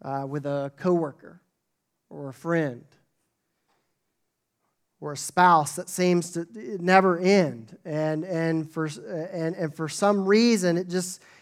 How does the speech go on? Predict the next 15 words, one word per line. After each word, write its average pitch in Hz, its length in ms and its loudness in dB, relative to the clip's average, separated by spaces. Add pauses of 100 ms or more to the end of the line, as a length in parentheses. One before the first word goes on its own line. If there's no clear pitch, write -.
it 180 180 -4
goes 220 380 6
to 220 100 -12
the 170 140 -4
core 233 500 6
of 185 160 -2
your 170 140 2
being. 196 460 4
You 165 140 -6
don't 196 380 4
even 196 360 -2
know 185 340 4
why 175 400 2
this 156 280 -6
is. - 640 -10